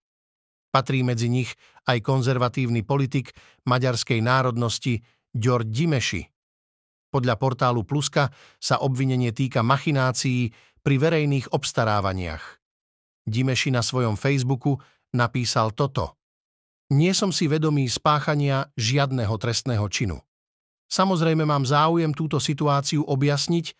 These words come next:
a byť plne súčinný orgánom činným v trestnom konaní. V priebehu svojej politickej kariéry som sa naučil, že mnou vyslovená pravda mnohých bolí a ani im veľmi nesedí do karát, čiže neostáva im nič iné,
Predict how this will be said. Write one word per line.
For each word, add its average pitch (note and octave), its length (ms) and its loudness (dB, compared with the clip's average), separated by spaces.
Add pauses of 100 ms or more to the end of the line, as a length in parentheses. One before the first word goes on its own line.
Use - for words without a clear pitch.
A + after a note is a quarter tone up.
(320)
a A#2+ 80 0
byť C#3+ 180 -2
plne C#3+ 240 2
súčinný C#3 680 0
orgánom C#3 580 0
činným D#3 480 2
v C#3+ 120 -4
trestnom C#3 420 -2
konaní. G2+ 500 -2 (720)
V - 80 -18
priebehu E3 400 0
svojej D#3+ 320 0
politickej D3 640 -2
kariéry D#3 480 2 (320)
som E3+ 240 0
sa D#3 160 2
naučil, D#3+ 560 0 (320)
že D3 160 4
mnou D3+ 160 2
vyslovená D3 680 0
pravda D3 500 0 (220)
mnohých D3+ 580 2
bolí B2+ 540 0 (320)
a D#3+ 180 4
ani F3 320 0
im B2+ 80 0
veľmi B2+ 300 2
nesedí A#2 420 0
do G#2+ 160 0
karát, A2 380 0 (420)
čiže C#3+ 220 2
neostáva C#3+ 580 0
im C3 220 0
nič D#3 260 -2
iné, B2+ 380 0